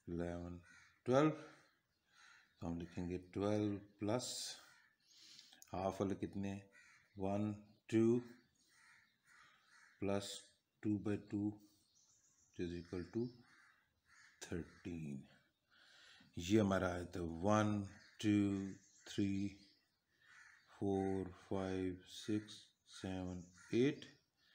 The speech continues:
एट हमारे पास कंप्लीट हैं, प्लस वन, टू, थ्री, थ्री, फ़ोर, फ़ाइव, फ़ाइव, सिक्स,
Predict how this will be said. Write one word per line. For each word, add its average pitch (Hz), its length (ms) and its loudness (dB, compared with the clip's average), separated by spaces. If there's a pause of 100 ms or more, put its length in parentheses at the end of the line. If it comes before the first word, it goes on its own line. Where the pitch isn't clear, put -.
(520)
एट 113 300 8
हमारे 90 220 0
पास 85 200 -4
कंप्लीट 107 500 2
हैं, 101 180 4
प्लस 120 280 6 (1160)
वन, 104 440 4 (260)
टू, 98 480 0 (200)
थ्री, 104 240 4 (1800)
थ्री, 107 220 2 (1300)
फ़ोर, 104 520 6 (760)
फ़ाइव, 95 420 0 (1200)
फ़ाइव, 98 380 0 (420)
सिक्स, - 460 -2